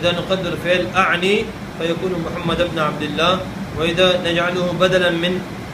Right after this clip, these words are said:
آه، ابن أخي كذلك يكون منسوبا. نعم، يكون منسوبا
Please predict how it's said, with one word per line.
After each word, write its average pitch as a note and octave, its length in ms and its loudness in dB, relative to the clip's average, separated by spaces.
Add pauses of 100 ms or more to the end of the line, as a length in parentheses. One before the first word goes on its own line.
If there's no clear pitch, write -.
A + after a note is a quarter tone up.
(220)
آه، D3+ 320 0 (200)
ابن F#3+ 240 2
أخي F3+ 520 2 (2500)
كذلك F#3+ 340 2
يكون F3 300 0
منسوبا. D3 520 -2 (1160)
نعم، B2 160 -2 (340)
يكون F3+ 200 -4
منسوبا C#3 400 -4